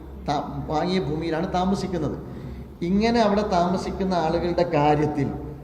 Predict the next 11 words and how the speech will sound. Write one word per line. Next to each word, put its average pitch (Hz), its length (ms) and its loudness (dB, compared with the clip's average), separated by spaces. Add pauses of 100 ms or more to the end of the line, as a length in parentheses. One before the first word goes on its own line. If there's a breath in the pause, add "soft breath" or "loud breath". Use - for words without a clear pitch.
(340)
മനുഷ്യത്വപരമായ 165 1000 0
സമീപനം 147 640 -2
സ്വീകരിക്കണമെന്ന് 139 880 -2
കേരളത്തിൽ 135 440 -2
ആദ്യമായി 143 520 -2 (560 loud breath)
പ്രസ്താവന 165 500 2
ഇറക്കിയത് 143 500 -2 (180)
മുസ്ലിം 143 340 -4
കോർഡിനേഷൻ 127 500 -4
കമ്മിറ്റിയാണ്. 107 440 -6 (680)
ഒരു 214 100 4